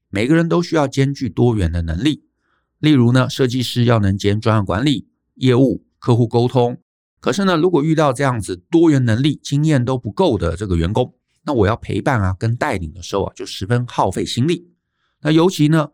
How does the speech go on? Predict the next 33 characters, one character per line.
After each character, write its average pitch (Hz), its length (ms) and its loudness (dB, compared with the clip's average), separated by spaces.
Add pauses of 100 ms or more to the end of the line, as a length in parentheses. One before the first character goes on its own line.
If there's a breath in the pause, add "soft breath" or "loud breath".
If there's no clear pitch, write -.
特 160 140 0
别 123 160 2
是 123 140 -4
这 123 100 -4
些 120 140 -4
大 117 220 -2
型 90 200 -10
专 107 180 -2
案， 117 180 -4 (360)
需 - 160 -4
要 143 180 4
呢， 120 120 0
跟 123 220 -2
外 151 180 0
部 113 160 -6
伙 - 220 -12
伴 92 220 -8
协 - 180 -6
调 87 200 -4
的 82 80 -4
时 - 140 -12
候， 92 180 -6 (280)
自 170 120 -2
己 - 140 -6
啊， 82 80 -4
往 98 180 -4
往 113 140 0
要 98 80 -2
帮 117 180 -2
他 113 120 -4
们 117 100 -2
处 104 240 -4
理， 98 180 -4